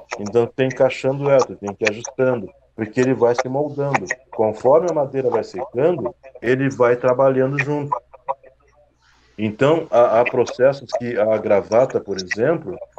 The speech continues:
tu tem que colocar enquanto a madeira não secou totalmente. Tá? Porque isso vai facilitar que, a que a madeira se ajuste, a que ela se acople, a que ela regule.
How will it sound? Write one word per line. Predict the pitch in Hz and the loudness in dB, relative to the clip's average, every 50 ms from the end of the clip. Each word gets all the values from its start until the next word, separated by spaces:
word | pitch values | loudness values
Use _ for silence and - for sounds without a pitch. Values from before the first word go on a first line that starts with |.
| - - _ | -10 -8 _
tu | 113 107 | -10 -8
tem | - - 143 147 | -4 -2 -4 -4
que | 147 143 | -4 -6
colocar | 127 - 131 123 120 113 107 - - 123 135 151 | -4 0 2 4 4 4 2 2 2 2 2 2
enquanto | 147 139 139 - 135 135 - - | 0 -4 -4 -4 -2 -2 0 -2
a | 131 | 0
madeira | 127 127 123 123 - 120 127 143 143 147 143 143 - - _ _ - - | 0 0 -2 -2 -2 -2 0 2 2 0 0 -4 -8 -16 _ _ -10 -2
não | 107 123 135 | 0 0 0
secou | 135 - - 139 131 - - - 160 180 175 | 0 0 -2 -2 -2 -2 0 2 2 2 2
totalmente. | - 143 120 - 120 98 92 90 90 87 87 85 - - - - _ _ _ _ _ _ _ _ _ _ _ _ _ _ _ _ _ _ _ _ - | 2 -2 -2 0 0 0 0 -2 -6 -12 -14 -14 -16 -16 -18 -18 _ _ _ _ _ _ _ _ _ _ _ _ _ _ _ _ _ _ _ _ -2
Tá? | 113 107 107 117 117 - - | 2 4 4 4 2 0 -6
Porque | - - 120 | -10 -4 -2
isso | 127 156 160 156 151 123 | 0 0 0 -2 0 2
vai | 131 131 127 | 2 2 2
facilitar | - 127 110 - - 117 107 104 - - 123 123 139 139 139 | 0 -2 -6 -6 -8 -10 -10 -10 -4 -2 0 0 0 0 -4
que, | - 131 120 104 - - - _ - | -4 -2 -2 -2 -2 -4 -10 _ -6
a | - 104 | -4 -4
que | 104 - 127 | -2 0 0
a | 117 113 | 0 2
madeira | 117 113 110 107 101 123 131 131 135 | 2 0 0 0 0 0 0 0 0
se | 127 - - | -2 0 0
ajuste, | 135 139 131 107 120 135 143 139 143 - - - 90 - - _ _ _ _ - | 0 0 0 -2 -4 -4 -4 -4 -6 -8 -12 -12 -14 -14 -16 _ _ _ _ -2
a | 92 98 | 0 0
que | 98 - - | 0 2 2
ela | 113 113 113 | 2 2 2
se | - - 127 | 0 0 -2
acople, | 123 127 - _ - 131 131 131 127 - 101 92 | -2 -2 -4 _ 0 2 4 4 2 0 -4 -10
a | 87 | -6
que | - 113 | -4 -2
ela | 107 107 | -2 0
regule. | 101 117 123 120 107 117 127 123 113 92 87 - | 0 -2 -2 -4 -2 -2 -2 -2 -2 -4 -8 -16